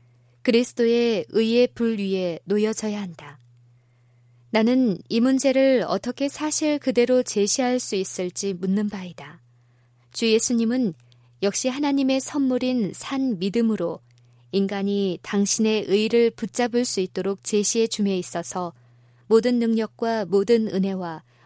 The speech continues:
모든 회개와 모든 성향과 모든 죄에 대한 용서를 베풀어 주신다. 만일 그대가 사람에게 있는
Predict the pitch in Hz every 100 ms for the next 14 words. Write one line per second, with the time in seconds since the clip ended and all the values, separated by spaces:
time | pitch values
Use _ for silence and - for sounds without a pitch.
0 | - 202 196 208 208 262 269 247 190 156
1 | 160 _ _ _ - 214 240 240 240 -
2 | 277 277 254 170 147 - _ _ _ 208
3 | 208 233 226 214 220 220 226 226 220 220
4 | 175 202 190 208 202 190 - 208 220 220
5 | 208 190 185 160 143 143 _ _ _ _
6 | _ _ _ _ - 202 202 226 240 226
7 | 240 240 214 165 - - 294 285 277 262
8 | 233 226 240 180